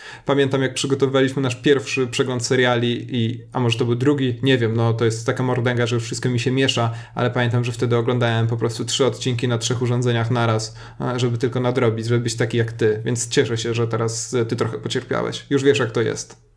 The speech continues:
nie widzieć jakiegoś serialu. No,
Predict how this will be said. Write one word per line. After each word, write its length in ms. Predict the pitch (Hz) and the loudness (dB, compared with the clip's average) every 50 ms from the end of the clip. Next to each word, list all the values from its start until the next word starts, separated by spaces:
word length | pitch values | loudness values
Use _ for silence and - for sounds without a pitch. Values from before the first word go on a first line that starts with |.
| _ _ _ _ - | _ _ _ _ -2
nie 120 | 131 120 117 | 0 0 2
widzieć 240 | 113 110 113 110 | 0 0 -2 -4
jakiegoś 260 | 117 113 123 123 117 - | -4 -4 -6 -6 -6 -4
serialu. 420 | - 123 113 113 107 - - - - - - _ _ _ _ _ _ _ _ _ _ _ _ _ _ _ _ _ _ - | -4 -4 -2 -2 -2 -4 -4 -8 -10 -14 -20 _ _ _ _ _ _ _ _ _ _ _ _ _ _ _ _ _ _ -8
No, 80 | 123 | -6